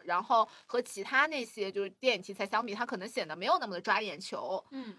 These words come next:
Speaker 1: 然后里面就是也有悼词嘛，因为男主就是胡歌演的文山，他是一个专门写悼词的人。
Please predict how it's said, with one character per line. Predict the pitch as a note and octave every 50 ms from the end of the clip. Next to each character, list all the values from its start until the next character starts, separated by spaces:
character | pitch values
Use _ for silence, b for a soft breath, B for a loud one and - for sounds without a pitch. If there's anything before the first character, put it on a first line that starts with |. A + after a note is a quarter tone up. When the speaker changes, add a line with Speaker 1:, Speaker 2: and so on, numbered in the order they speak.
| _ _
Speaker 1:
然 | - G3 A3
后 | C4 D4+
里 | D4+ A#3+
面 | F3+ E3+ F#3 F#3+
就 | F#3+ C#4
是 | - - A3+
也 | - G3 G3 G#3 B3
有 | A#3+ G3 E3
悼 | - C#4 B3+ G3+ F#3+
词 | - - F#3+
嘛， | E3+ G#3
因 | B3
为 | C4 B3
男 | G#3+ F3+ G3 G#3+
主 | A3 G3
就 | C#3+ F#3
是 | G#3 - - F#3+ E3+
胡 | C#3+ - - G3 F#3
歌 | G3 C4+
演 | C4+ A#3+
的 | G3 E3+
文 | E3 C3+ C3 E3+
山， | - C4+ A#3+ A#3+
他 | B3+ B3+
是 | C4 - C4+
一 | A#3+
个 | G#3 - A3 G3+ F#3+ F3+
专 | - D4 D4 D4
门 | C4+ C#4
写 | - - - -
悼 | C#4+ D4+ C#4 A3
词 | - - - - B2
的 | - G3 G3+
人。 | E3 G#2